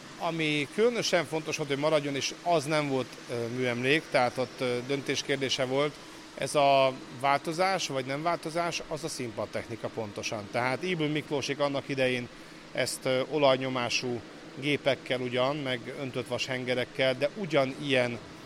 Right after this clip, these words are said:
hat utcás, tíz pódiumos struktúrával építették meg. És ezt követte annak idején a nyolcvan-nyolcvan éves rekonstrukció is, azzal, hogy forgószínpadi kocsit megépítették, és alkalmasították arra, hogy rácsúszhasson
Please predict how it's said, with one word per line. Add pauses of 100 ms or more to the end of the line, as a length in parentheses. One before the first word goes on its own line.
hat
utcás,
tíz
pódiumos
struktúrával
építették
meg. (540)
És
ezt
követte
annak
idején
a
nyolcvan-nyolcvan
éves
rekonstrukció
is, (280)
azzal,
hogy (160)
forgószínpadi
kocsit (240)
megépítették,
és (320)
alkalmasították
arra,
hogy
rácsúszhasson